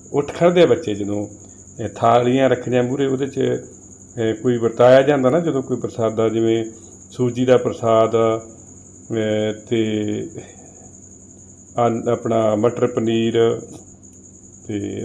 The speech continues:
ਰਾਇਤਾ, ਕੇਕ, ਚਾਕਲੇਟ ਤੋਂ ਲੈ ਕੇ ਹਰ ਤਰ੍ਹਾਂ ਦੀ ਚੀਜ਼ ਇਹਨਾਂ ਵੱਲੋਂ ਕੋਸ਼ਿਸ਼ ਕੀਤੀ ਗਈ ਹੈ ਕਿ ਇਹ ਖੁਸ਼ੀਆਂ ਵੰਡਣ, ਇਹ ਖੁਸ਼ੀਆਂ ਵੰਡਣ ਆਏ ਨੇ ਆਪਣੀਆਂ। ਤੇ ਇਹਨਾਂ ਦਾ ਕਹਿਣਾ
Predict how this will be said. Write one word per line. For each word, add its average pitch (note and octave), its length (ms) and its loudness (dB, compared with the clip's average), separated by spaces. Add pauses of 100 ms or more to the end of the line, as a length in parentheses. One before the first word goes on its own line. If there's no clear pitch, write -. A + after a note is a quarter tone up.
ਰਾਇਤਾ, A2+ 720 0 (2000)
ਕੇਕ, B2 360 2 (360)
ਚਾਕਲੇਟ A#2 560 2
ਤੋਂ C3 140 0
ਲੈ B2+ 120 4
ਕੇ C#3+ 160 0
ਹਰ E3+ 180 0
ਤਰ੍ਹਾਂ C#3+ 260 0
ਦੀ B2+ 160 0
ਚੀਜ਼ A#2+ 280 -4
ਇਹਨਾਂ B2 220 0
ਵੱਲੋਂ G#2+ 420 -2
ਕੋਸ਼ਿਸ਼ B2+ 460 -6
ਕੀਤੀ A#2+ 320 -6
ਗਈ G#2+ 180 -4
ਹੈ G#2+ 100 -2
ਕਿ G#2+ 180 -6
ਇਹ A2+ 160 -8
ਖੁਸ਼ੀਆਂ A2+ 440 -8
ਵੰਡਣ, A2 460 -4 (640)
ਇਹ F3 60 -4
ਖੁਸ਼ੀਆਂ D#3 360 0
ਵੰਡਣ B2+ 260 -2
ਆਏ G#2+ 140 -2
ਨੇ G2+ 100 -6
ਆਪਣੀਆਂ। G2+ 440 -10 (840)
ਤੇ C3+ 80 -4
ਇਹਨਾਂ D#3 180 2
ਦਾ D3 100 0
ਕਹਿਣਾ C#3 500 0